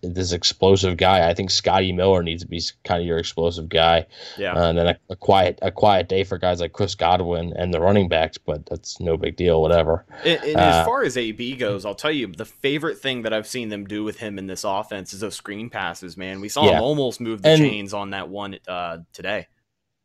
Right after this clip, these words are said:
Speaker 1: Yeah, a lot of people had an issue with, with the, the play calling there when Succop kicked the field goal to get him to twenty-six. I didn't.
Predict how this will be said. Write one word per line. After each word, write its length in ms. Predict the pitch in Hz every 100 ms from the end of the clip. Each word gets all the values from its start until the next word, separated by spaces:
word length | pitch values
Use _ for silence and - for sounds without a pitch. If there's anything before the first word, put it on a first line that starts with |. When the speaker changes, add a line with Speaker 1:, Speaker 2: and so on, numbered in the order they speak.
| _
Speaker 1:
Yeah, 340 | 180 185 143 131
a 40 |
lot 220 | 143 185
of 60 | 220
people 280 | 233 214 202
had 180 | 185 170
an 60 |
issue 420 | 151 196 196 135
with, 440 | 90 92 92 - -
with 240 | 101 104 -
the, 240 | 104 95
the 80 | 90
play 300 | 92 - 110
calling 400 | 131 117 92 92
there 180 | 98 95
when 140 | 92
Succop 460 | 85 - 107 110 90
kicked 160 | 110 101
the 80 |
field 240 | 95 104 110
goal 140 | 95
to 60 | 92
get 100 | 92
him 60 | 92
to 80 |
twenty-six. 600 | 87 104 101 95 131 127
I 140 | 101 147
didn't. 380 | 113 151 -